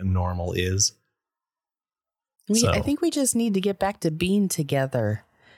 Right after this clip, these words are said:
Speaker 2: You know, that
Speaker 1: For
Speaker 2: went
Speaker 1: sure.
Speaker 2: so long without anybody getting together that we all just craved it so much.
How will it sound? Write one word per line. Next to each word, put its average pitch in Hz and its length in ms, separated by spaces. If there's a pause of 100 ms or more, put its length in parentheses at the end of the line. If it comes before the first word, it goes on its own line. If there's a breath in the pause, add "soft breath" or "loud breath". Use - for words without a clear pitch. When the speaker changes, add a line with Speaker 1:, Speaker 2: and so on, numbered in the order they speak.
(280 loud breath)
Speaker 2:
You 185 80
know, 190 80
that 190 160
Speaker 1:
For 214 80
Speaker 2:
went 214 80
Speaker 1:
sure. 131 240
Speaker 2:
so 247 160
long 208 560
without 175 460 (100)
anybody 208 420
getting 190 320
together 180 400
that 170 200
we 165 180
all 165 260
just 165 340
craved 226 460
it 156 140
so 190 220
much. 185 460